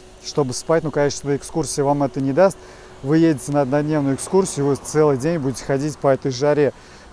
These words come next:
Так что максимально, например, используйте воду. Берите с собой воду, солнцезащитные крема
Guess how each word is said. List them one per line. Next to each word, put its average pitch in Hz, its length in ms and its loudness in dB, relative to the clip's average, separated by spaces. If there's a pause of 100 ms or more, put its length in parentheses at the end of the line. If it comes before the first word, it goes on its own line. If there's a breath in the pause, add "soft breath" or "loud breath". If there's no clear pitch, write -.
Так 165 160 4
что - 160 -2
максимально, 156 640 2
например, 143 440 0
используйте 131 760 0
воду. 131 400 2 (760 loud breath)
Берите 143 320 -2
с - 40 -4
собой 139 400 2
воду, 147 360 0 (220)
солнцезащитные 139 880 -2
крема 151 480 0